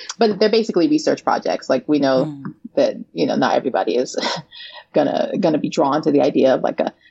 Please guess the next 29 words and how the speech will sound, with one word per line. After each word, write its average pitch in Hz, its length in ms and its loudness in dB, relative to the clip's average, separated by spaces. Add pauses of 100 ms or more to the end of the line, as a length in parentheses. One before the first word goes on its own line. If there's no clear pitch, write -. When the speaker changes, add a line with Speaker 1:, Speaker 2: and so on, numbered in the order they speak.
Speaker 1:
a - 80 0
research 165 460 2
project 147 400 -2
or - 140 0
some, - 240 -2
like, 139 220 0
thesis 180 380 2
project - 480 0
in 143 120 2
the 143 80 2
way 131 100 0
that 196 640 0
<laughs> - 40 -20
I 151 140 0
was 143 240 2
at 139 120 -2
that 123 160 0
age, 120 240 -4
but, - 180 -4 (160)
Speaker 2:
Mm-hmm. 156 320 -6
Speaker 1:
um, - 360 0 (100)
and 202 120 4
that 151 100 0
Shannon 147 280 4
was 117 200 0
at - 100 -4
that - 160 0
age. - 300 -2
But - 240 -2